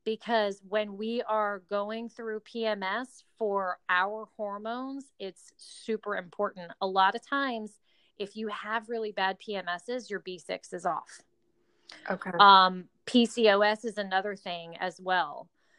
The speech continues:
Speaker 1: which, my gosh, we are seeing more and more diagnoses of P C O S these days than I have ever seen in my life.
Speaker 2: Yeah, I keep, I keep hearing about that. I keep
Speaker 1: Oh, yeah.
Speaker 2: hear-,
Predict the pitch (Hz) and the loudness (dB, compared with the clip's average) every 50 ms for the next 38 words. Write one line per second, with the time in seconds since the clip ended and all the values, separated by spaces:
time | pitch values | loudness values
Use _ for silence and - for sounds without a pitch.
0 | _ _ _ _ _ - 196 202 208 208 - - - _ - 202 202 240 269 247 | _ _ _ _ _ -8 -4 -4 -4 -4 -6 -20 -20 _ -14 -10 -8 -6 -6 -8
1 | 180 - 240 254 220 - - 220 240 233 220 196 185 - - 254 247 240 220 208 | -6 -6 -8 -8 -8 -8 -8 -6 -4 -4 -4 -4 -6 -6 -4 -4 -2 -2 -2 -4
2 | 190 185 190 208 226 247 262 247 233 226 208 208 214 202 208 196 196 190 180 185 | -4 -4 -4 -2 0 0 0 0 -2 -2 -2 -4 -4 -2 -2 -2 -2 -2 -2 -4
3 | 196 202 214 - 233 226 - 247 233 202 190 175 - - - 220 226 214 - - | -6 -6 -6 -8 -12 -12 -10 -8 -8 -6 -8 -10 -10 -10 -10 -10 -10 -8 -6 -4
4 | 220 202 190 180 180 180 196 196 - - 247 254 240 - 269 277 285 269 208 180 | 0 2 2 4 4 2 0 0 -2 -4 -2 -2 -2 0 0 0 0 -2 -4 0
5 | 175 190 208 208 196 180 170 180 196 214 240 233 - 254 240 226 214 202 196 208 | 2 2 2 2 0 -6 -4 -4 -4 -6 -6 -6 -6 -4 -4 -4 -4 -4 -6 -6
6 | 214 208 196 208 208 202 190 180 - - - _ - - - 254 247 233 - - | -4 0 6 8 10 10 10 8 6 0 -20 _ -16 -8 -2 0 0 2 4 4
7 | 214 214 - 233 220 220 - - 214 202 190 190 180 170 160 143 - - 143 135 | 4 4 4 -2 -8 -6 -6 -4 -2 -2 -2 -2 -2 -2 -2 -2 -2 -4 -4 -4
8 | 123 - - _ - - - - 208 240 269 226 175 - | -4 -6 -8 _ -14 -6 0 2 4 4 4 2 0 -2